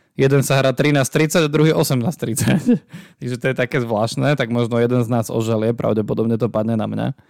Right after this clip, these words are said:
A, lebo trinásť tridsať je celkom dobrý čas zahrať si fotbal, ale takéto niečo plánujeme, už sa nám prihlasujú ľudia, už o chvíľu nás bude,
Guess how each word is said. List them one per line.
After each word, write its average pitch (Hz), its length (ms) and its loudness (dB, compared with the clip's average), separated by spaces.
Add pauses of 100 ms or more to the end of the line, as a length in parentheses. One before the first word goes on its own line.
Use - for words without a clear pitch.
(540)
A, 117 120 -4 (440)
lebo 110 240 -4
trinásť 113 400 -2
tridsať 113 240 -4
je 104 80 -2
celkom 117 320 -2
dobrý 107 240 0
čas 107 240 -4
zahrať 101 320 -4
si 101 80 -12
fotbal, 107 400 -4
ale 104 160 -4
takéto 147 400 -2
niečo 143 240 -4
plánujeme, 156 560 0
už 151 80 -2
sa - 80 -6
nám 135 160 0
prihlasujú 151 480 0
ľudia, 127 400 0
už 117 100 -2
o 113 80 -6
chvíľu 147 240 -2
nás 131 220 -2
bude, 127 480 -4